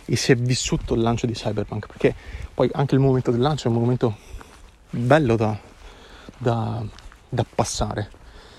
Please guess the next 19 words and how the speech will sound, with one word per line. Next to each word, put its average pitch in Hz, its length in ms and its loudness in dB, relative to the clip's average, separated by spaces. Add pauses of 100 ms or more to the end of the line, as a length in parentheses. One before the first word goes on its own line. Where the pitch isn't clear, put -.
(380)
Eh, 110 420 -8 (120)
però 180 200 -2
appunto 147 380 -2
non, 135 460 0
non 131 220 0
sempre, 123 540 0
cioè - 240 -6 (640)
anche 123 220 -2
meno. 120 300 0 (1080)
Ehm, 113 440 0 (1300)
anche 147 220 0
perché 147 380 0 (520)
il 131 180 2
vantaggio 135 640 0
anche 113 240 -2
di 127 160 0
magari, 117 420 -2 (580)
ehm, - 540 -8 (280)
aspettare, 120 720 -2